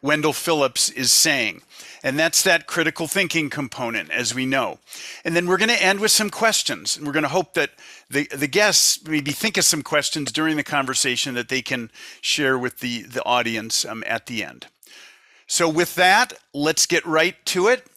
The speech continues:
Here is the quote from American abolitionist Wendell Phillips. Oh, and by the way, I, I did a little historical piece on this, on this quote. It's,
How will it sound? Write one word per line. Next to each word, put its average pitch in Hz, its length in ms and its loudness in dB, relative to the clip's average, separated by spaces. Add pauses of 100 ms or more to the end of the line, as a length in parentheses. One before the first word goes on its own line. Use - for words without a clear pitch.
(220)
Here 180 240 -2
is - 160 0
the 202 80 -2
quote 185 400 0
from 147 220 -4
American 151 480 2
abolitionist 139 920 0 (120)
Wendell 143 500 -2
Phillips. - 680 -2 (260)
Oh, - 60 0
and 156 120 -2
by 180 140 4
the 170 80 2
way, 135 360 4
I, 101 40 2
I 143 60 0
did 180 160 2
a 202 40 6
little 180 200 4
historical 147 880 -2 (1040)
piece 165 340 0
on 120 160 0
this, - 320 0 (600)
on 127 240 -2
this 135 200 0
quote. 117 440 -2
It's, - 300 -2